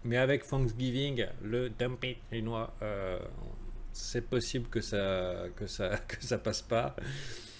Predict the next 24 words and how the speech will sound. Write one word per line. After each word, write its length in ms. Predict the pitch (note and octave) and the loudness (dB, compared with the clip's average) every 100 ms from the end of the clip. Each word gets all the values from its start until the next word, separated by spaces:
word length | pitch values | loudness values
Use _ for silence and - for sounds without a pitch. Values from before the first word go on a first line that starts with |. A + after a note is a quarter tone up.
| - - - | -16 -16 2
Pour 220 | D#3 D3+ | 8 10
l'heure, 300 | D3 D#3 D3 | 12 12 12
on 100 | B2 | 10
n'a 180 | B2 A#2+ | 8 6
pas 360 | - C#3 C#3+ | 6 8 10
de 140 | A#2+ A#2+ | 8 4
structure, 680 | A#2 - A#2 - A#2+ A#2+ G2+ | 2 2 2 2 4 6 6
euh, 120 | G#2+ | 4
correcte. 580 | - A#2 G#2 G#2+ A2+ - | 4 2 4 4 2 -2
On 220 | G2+ A2+ | -2 0
voit 380 | G#2 G#2+ B2+ B2+ | 0 4 6 6
aussi 500 | A#2 G2+ - A2+ A#2 | 6 2 0 0 0
que, 140 | - | 0
euh, 480 | G#2+ G#2+ A#2+ G2 F#2+ | 2 2 0 -2 0
au 100 | G2 | 0
niveau 300 | G#2+ G2+ A2 | 0 0 0
du 160 | G2+ G#2+ | 2 2
Haroun, 440 | G2 G2 A2+ G#2 | 2 2 2 0
j'ai 140 | F2+ F#2 | 0 -2
décidé 340 | F#2 - G2+ | -4 -4 -2
de 40 | |
mettre 220 | F#2+ F#2 G2+ | -2 -2 -2
Haroun, 360 | F#2 F#2+ G2+ G2 | 0 0 -2 -2
euh, 220 | E2 | -4